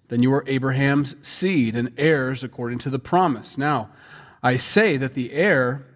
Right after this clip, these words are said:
as long as he is a child, does not differ at all from the slave, though he is master of all,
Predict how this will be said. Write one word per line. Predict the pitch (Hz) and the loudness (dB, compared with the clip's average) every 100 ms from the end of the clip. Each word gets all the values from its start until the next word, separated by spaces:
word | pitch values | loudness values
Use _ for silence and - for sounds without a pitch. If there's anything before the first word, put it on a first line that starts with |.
| - | -6
as | 131 - | -6 -2
long | 147 196 180 | 2 2 2
as | 147 | 0
he | 151 | -2
is | 127 | -2
a | |
child, | 117 - - 175 151 131 | -6 -8 0 4 4 0
does | 143 143 | -4 -2
not | 165 143 123 | -2 -2 -6
differ | 165 180 175 | -4 -2 2
at | 170 | 0
all | 156 180 240 | 2 0 0
from | 226 156 131 | -2 0 0
the | |
slave, | 120 - 127 110 98 _ _ _ _ - | -2 -2 -2 -2 -8 _ _ _ _ -6
though | 123 | -6
he | 120 139 | 0 2
is | 123 | 2
master | 120 127 151 - 123 | 4 4 2 -2 -6
of | 110 | -6
all, | 107 107 104 | -6 -8 -10